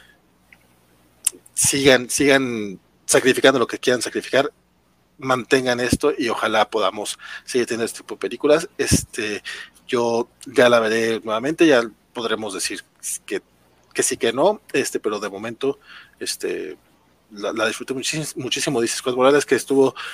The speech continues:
llorando como <laughs> Magdalena por los mo-, eh, los momentos obvios y de pura emoción, de buen-, y por los momentos heroicos. Es cierto, lo estuvo,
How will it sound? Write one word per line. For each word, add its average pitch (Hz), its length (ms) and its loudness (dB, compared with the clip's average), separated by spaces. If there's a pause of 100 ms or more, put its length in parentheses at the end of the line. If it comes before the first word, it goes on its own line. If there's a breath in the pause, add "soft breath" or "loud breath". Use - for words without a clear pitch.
(120)
llorando 131 360 6
como 127 220 -4
<laughs> - 120 2
Magdalena 156 560 6
por 120 220 -2
los 113 200 -6
mo-, 127 240 -10
eh, 113 280 -2 (280 loud breath)
los 135 100 2
momentos 143 420 0
obvios 208 440 6
y 151 120 -4
de 127 100 2
pura 147 180 4
emoción, 139 380 -2 (120)
de 127 100 -4
buen-, 110 220 -8 (120)
y 117 100 -6
por 98 160 -10
los 90 80 -10
momentos 98 340 -14
heroicos. 101 440 -10 (320 loud breath)
Es 104 140 -4
cierto, - 380 -4
lo 101 120 -4
estuvo, 107 440 -8